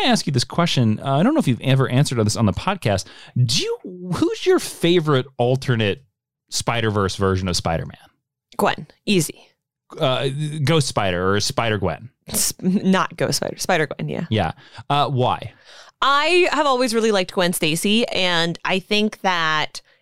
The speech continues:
Speaker 2: it's a really interesting spin on all of the tropes that we like about Spider-Man, but just presented through a different lens. I just like her the best.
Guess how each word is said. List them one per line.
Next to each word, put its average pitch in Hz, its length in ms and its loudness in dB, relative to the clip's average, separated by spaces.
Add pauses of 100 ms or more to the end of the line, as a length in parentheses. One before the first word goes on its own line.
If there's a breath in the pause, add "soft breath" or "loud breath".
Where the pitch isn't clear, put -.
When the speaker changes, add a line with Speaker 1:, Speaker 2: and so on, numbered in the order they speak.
Speaker 2:
it's 196 220 -2
a 220 60 2
really 240 340 2
interesting 214 500 0
spin 180 340 0
on 180 160 0
all 170 220 2
of 165 80 0
the 165 140 0
tropes - 720 -2
that 180 600 -2
we 185 300 0
like 170 400 0
about 165 340 -2
Spider-Man, 175 560 0
but 165 140 -2
just 170 180 -4
presented 160 460 0
through 156 140 2
a 156 40 2
different 151 320 -2
lens. 156 560 0
I - 80 0
just 202 240 0
like 220 200 -2
her 277 100 -4
the 262 100 -4
best. - 720 -4